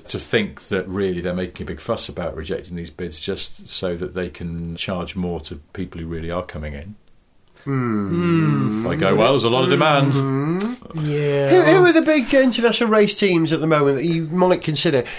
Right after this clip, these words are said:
Speaker 2: Is it a G P two team? Is it a Le Mans team? Is it an American IndyCar team? Oh, it's not Andretti, is it?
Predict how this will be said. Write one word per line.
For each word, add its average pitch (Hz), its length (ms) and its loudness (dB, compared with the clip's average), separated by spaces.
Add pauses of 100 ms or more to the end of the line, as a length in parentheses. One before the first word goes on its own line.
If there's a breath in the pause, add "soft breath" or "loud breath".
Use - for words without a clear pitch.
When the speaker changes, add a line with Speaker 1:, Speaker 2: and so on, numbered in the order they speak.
Speaker 2:
Is 165 120 0
it 160 80 0
a 156 40 2
G 151 260 -2
P 143 220 -6
two 208 340 0
team? 240 380 0
Is 170 120 2
it 160 120 2
a 123 40 -2
Le 120 180 0
Mans 180 520 2
team? 226 320 2
Is 180 160 0
it 117 100 -2
an 131 60 0
American 139 480 0
IndyCar 170 600 -2
team? 196 300 -2
Oh, 131 120 2
it's 104 140 -6
not 110 100 0
Andretti, 95 560 -4
is 78 80 -8
it? 131 220 -8